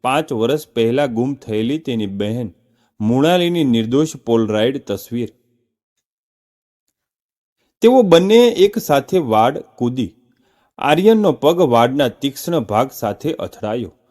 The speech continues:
પણ તેને પીડાનો અનુભવ ન થયો. તેઓ શહેરના મુખ્ય રસ્તા પર નહીં, પણ બાજુની એક ગીચ જૂની પોળમાં ઉતર્યા, જે સવારના બે વાગ્યા પણ થોડી જાગૃત હતી. તે પોળના છેડે પહોંચ્યા,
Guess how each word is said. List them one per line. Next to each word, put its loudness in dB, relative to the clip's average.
પણ 4
તેને 0
પીડાનો 0
અનુભવ -2
ન -2
થયો. -12
તેઓ 4
શહેરના 0
મુખ્ય -4
રસ્તા -4
પર -4
નહીં, -8
પણ 2
બાજુની 2
એક -4
ગીચ -4
જૂની -2
પોળમાં 0
ઉતર્યા, -10
જે 4
સવારના 0
બે 0
વાગ્યા 0
પણ -4
થોડી -6
જાગૃત -8
હતી. -18
તે 8
પોળના 4
છેડે 0
પહોંચ્યા, -4